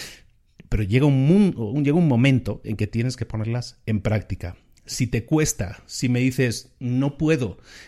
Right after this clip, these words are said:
me falta algo, necesito una ayuda, necesito un empuje", contáctame, lo hablamos. Em, comentando sobre este libro, precisamente en un grupo privado,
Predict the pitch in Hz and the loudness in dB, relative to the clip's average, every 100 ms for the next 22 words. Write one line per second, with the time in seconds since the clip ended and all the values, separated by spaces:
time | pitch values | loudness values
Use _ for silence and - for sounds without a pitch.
0 | - 113 - 143 147 143 135 113 113 117 | -4 -2 2 2 4 2 2 2 0 -2
1 | 143 131 156 131 127 107 101 107 135 151 | -4 -2 0 2 2 0 -2 -6 -2 0
2 | - 143 196 220 - _ _ - 127 156 | 2 0 -2 -4 -6 _ _ -2 0 2
3 | 160 104 92 95 107 117 120 131 127 98 | 0 0 -2 0 4 4 4 2 2 -2
4 | - - - _ _ _ - - _ - | -6 -14 -18 _ _ _ -20 -20 _ -18
5 | 113 113 113 113 110 104 87 - 65 - | -6 -2 -2 0 -2 -2 -8 -18 -20 -6
6 | 131 123 120 156 170 165 147 151 131 131 | 0 0 2 0 0 0 2 2 2 4
7 | 143 143 131 131 135 135 135 147 143 139 | 2 0 -2 0 0 0 2 0 0 0
8 | 151 131 113 127 139 165 - | -2 0 2 2 2 0 -4